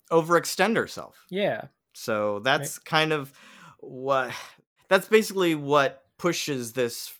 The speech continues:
Speaker 1: farther along now. The storyline, then Rom wants to go into the forest to go find Rem, and Subaru's going with her.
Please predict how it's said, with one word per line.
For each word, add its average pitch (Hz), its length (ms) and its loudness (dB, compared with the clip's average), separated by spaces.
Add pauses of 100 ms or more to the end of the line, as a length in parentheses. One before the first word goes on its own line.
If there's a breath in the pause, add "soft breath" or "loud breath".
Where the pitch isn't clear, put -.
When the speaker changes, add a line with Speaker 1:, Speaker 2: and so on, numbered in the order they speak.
Speaker 1:
farther 135 380 2
along 113 400 2
now. 92 180 -10
The 104 100 -10
storyline, 131 760 0
then 147 340 0 (320 loud breath)
Rom 151 480 2 (120)
wants 123 220 -4
to 135 60 -10
go 143 140 0
into 147 200 -2
the 143 100 -2
forest 180 420 0 (240)
to 127 80 -14
go 147 180 2
find 160 420 2
Rem, 175 440 2
and 127 400 0
Subaru's 151 500 -4
going 156 240 0
with 175 180 -2
her. 95 200 -8